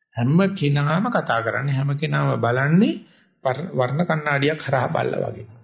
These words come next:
මම තුන්වෙනි සැරේටත් කියන එක දෝෂයක්වත් අකුසලයක්වත් රාජ දඬුවමක්වත් දෙන්න වටින එකක් නෙවෙයි.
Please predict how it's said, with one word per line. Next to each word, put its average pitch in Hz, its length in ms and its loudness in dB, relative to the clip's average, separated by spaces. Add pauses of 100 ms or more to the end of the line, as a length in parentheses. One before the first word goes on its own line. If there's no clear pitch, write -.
(1160)
මම 110 100 -8
තුන්වෙනි 175 420 4
සැරේටත් 165 440 2
කියන 131 180 -4
එක 143 180 0
දෝෂයක්වත් 143 840 0
අකුසලයක්වත් 151 800 -2
රාජ 139 280 0 (1400)
දඬුවමක්වත් 151 680 2
දෙන්න 139 240 2
වටින 143 280 2
එකක් 127 180 -2
නෙවෙයි. 117 300 -4